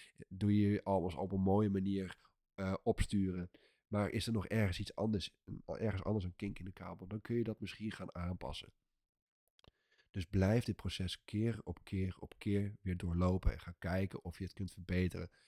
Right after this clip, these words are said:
En alleen maar om je klant nog blijer, nog gelukkiger te maken door middel van kleine stapjes, eh,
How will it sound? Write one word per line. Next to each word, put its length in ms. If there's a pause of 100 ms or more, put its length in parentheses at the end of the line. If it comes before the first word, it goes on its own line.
(100)
En 120
alleen 380
maar 180
om 160
je 60
klant 460
nog 320
blijer, 400
nog 240
gelukkiger 400
te 100
maken 420 (320)
door 140
middel 200
van 180
kleine 460
stapjes, 640 (360)
eh, 200